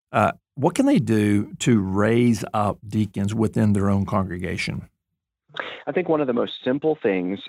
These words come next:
Speaker 2: pastors can do is to champion the office. It's, it's very interesting to me, and I think it's, it's quite beautiful, in fact, that at the end of the qualifications in First Timothy three, Paul,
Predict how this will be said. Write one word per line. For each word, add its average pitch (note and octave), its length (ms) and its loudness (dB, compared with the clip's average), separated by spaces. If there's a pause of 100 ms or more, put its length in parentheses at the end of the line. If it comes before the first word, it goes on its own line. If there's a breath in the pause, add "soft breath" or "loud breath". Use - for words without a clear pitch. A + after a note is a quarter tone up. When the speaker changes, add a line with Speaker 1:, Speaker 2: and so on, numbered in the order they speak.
Speaker 2:
pastors A2 420 -2
can G#2 200 -2
do F#2 400 0
is F#2+ 180 -4
to G2+ 200 -2
champion A2+ 880 -2
the F#2 120 -2
office. F2 420 -2
It's, - 240 -6
it's - 340 0
very C3+ 380 -2
interesting G#2 680 -2
to G2+ 100 -2
me, F2 220 0
and F2+ 100 -2
I G2+ 80 -2
think G#2 200 -2
it's, F2+ 280 -4
it's - 220 -2 (220)
quite - 260 -4
beautiful, G2 400 -2
in E2 100 -8
fact, D#2+ 360 -4 (580 loud breath)
that A2+ 140 0
at A#2 120 0
the G#2 180 -2
end C#3 320 0
of A2+ 160 0
the G#2+ 120 -4
qualifications G2 1000 -2
in F2+ 180 -2
First G2 480 -2
Timothy F#2+ 460 -2
three, F2 380 -2 (1200 loud breath)
Paul, A#2+ 680 -4